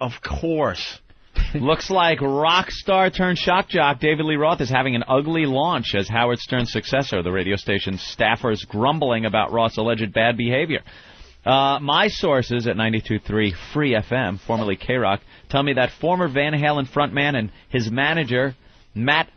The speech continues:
Speaker 2: Sensio, is that his name, are, quote,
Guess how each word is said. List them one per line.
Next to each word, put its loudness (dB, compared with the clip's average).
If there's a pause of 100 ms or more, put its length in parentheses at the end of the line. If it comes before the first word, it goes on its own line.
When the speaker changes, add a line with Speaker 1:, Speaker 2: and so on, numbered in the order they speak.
(220)
Speaker 2:
Sensio, 0 (260)
is -16
that -2
his -4
name, -2 (420)
are, 4 (100)
quote, -2